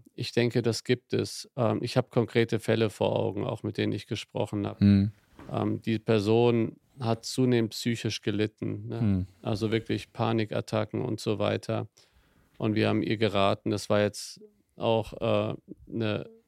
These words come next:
Speaker 1: ich sag mal, eine Person über zwanzig. Äh, es fiel ihr schwer, weil sie immer noch eine gewisse Verantwortung gespürt hat. Aber da haben wir gesagt, „Hey, du gehst da so kaputt.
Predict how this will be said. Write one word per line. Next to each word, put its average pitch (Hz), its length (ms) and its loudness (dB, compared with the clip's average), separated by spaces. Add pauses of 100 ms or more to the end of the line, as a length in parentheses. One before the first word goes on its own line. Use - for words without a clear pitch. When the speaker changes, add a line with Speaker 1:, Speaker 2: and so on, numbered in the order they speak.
(300)
Speaker 1:
ich 117 140 -6
sag 107 160 -4
mal, 110 80 0
eine 107 120 -2
Person 107 600 0
über 110 340 -2
zwanzig. 107 760 -4 (720)
Äh, 113 260 -2
es 117 100 -4
fiel 123 200 0
ihr 113 140 2
schwer, 123 380 4
weil 113 120 6
sie 107 100 0
immer 113 120 2
noch 120 140 2
eine 113 120 0
gewisse 110 320 0
Verantwortung 113 640 0
gespürt 117 500 -4
hat. 107 140 -2
Aber 107 160 -4
da 110 100 2
haben 110 120 2
wir 113 60 2
gesagt, 107 300 -2
„Hey, 110 160 0
du 101 120 -4
gehst 107 400 -2
da 110 100 0
so 110 200 -2
kaputt. - 600 -6